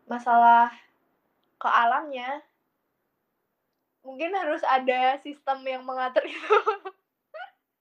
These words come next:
Speaker 2: Paham, paham. Oke,
Speaker 1: Iya,
Speaker 2: mungkin
Speaker 1: iya.
Speaker 2: kalau
Speaker 1: Aku
Speaker 2: yang kita
Speaker 1: masalahnya,
Speaker 2: harap-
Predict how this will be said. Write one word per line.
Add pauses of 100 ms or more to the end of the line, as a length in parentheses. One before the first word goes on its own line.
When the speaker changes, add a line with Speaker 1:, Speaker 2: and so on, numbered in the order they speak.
(280)
Speaker 2:
Paham, (120)
paham. (1080)
Oke, (260)
Speaker 1:
Iya,
Speaker 2:
mungkin
Speaker 1:
iya.
Speaker 2:
kalau (520)
Speaker 1:
Aku
Speaker 2:
yang
kita
Speaker 1:
masalahnya,
Speaker 2:
harap-